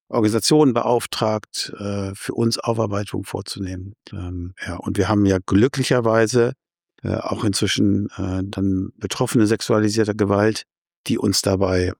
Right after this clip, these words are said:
äh, unterstützen. Und das ist extrem wertvoll, dass die mit ihrer besonderen Perspektive, die sie auf das Thema haben, bereit sind, mit uns an dieser Aufarbeitung, äh, zusammenzuarbeiten. Ähm, das war am Anfang gar nicht so einfach, Menschen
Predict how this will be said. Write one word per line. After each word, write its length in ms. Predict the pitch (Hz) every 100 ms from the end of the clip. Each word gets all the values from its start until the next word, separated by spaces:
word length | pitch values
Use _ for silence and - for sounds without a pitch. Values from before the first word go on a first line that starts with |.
| _ -
äh, 80 |
unterstützen. 1200 | 92 90 90 - 98 92 - 110 - 143 147 147 135
Und 180 | - 101
das 140 | 98
ist 380 | 107 - - - -
extrem 580 | - - - 98 92
wertvoll, 480 | 92 107 - 113 104
dass 160 | 98 -
die 140 | 98
mit 240 | 95 95 -
ihrer 380 | 107 101 101 - _
besonderen 440 | - 90 95 101 104
Perspektive, 680 | 98 - - - 147 160 143
die 100 | 113
sie 160 | 113
auf 80 | 107
das 200 | 107 -
Thema 320 | 110 101 95
haben, 320 | 98 92 90 - -
bereit 360 | 92 80 95 -
sind, 340 | 95 95 -
mit 140 | 98
uns 240 | - 101 104
an 140 | 92
dieser 400 | 95 95 87 90 _ -
Aufarbeitung, 680 | 98 104 92 85 - 87 92 -
äh, 100 | 95
zusammenzuarbeiten. 1040 | 95 - 92 90 92 - 95 90 87 85 - - _ _ -
Ähm, 240 | 101 92
das 200 | 95 -
war 120 | 110
am 100 | 110
Anfang 300 | 117 117 120
gar 140 | 107 107
nicht 140 | 107
so 100 | 113
einfach, 460 | 107 107 113 113 -
Menschen 500 | 101 - 104 101